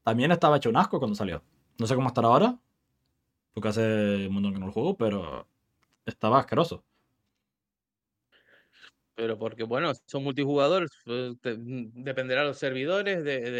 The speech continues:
Speaker 2: dependerá de muchas cosas, no lo, no lo sé. Pero bueno, el, el Warzone es un juego para lo que es. Y al, también al ser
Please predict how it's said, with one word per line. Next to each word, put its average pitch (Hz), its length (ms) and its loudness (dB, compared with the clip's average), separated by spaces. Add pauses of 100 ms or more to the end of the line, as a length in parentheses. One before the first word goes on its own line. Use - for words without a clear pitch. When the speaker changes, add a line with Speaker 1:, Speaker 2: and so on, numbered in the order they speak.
Speaker 2:
dependerá 120 380 -6
de 135 60 -4
muchas 127 280 -6
cosas, 156 300 -8
no 120 100 -8
lo, 120 180 -8
no 123 160 -2
lo 139 120 0
sé. 139 300 0 (140)
Pero 104 180 -8
bueno, 135 220 -2
el, 110 400 0
el 110 160 -4
Warzone 123 420 -2
es 139 60 0
un 127 120 -2
juego 139 200 2
para 147 140 4
lo 131 100 0
que 113 200 2
es. 131 60 -10 (680)
Y 120 360 0
al, 113 240 0
también 127 320 -2
al 117 120 -2
ser 120 600 -2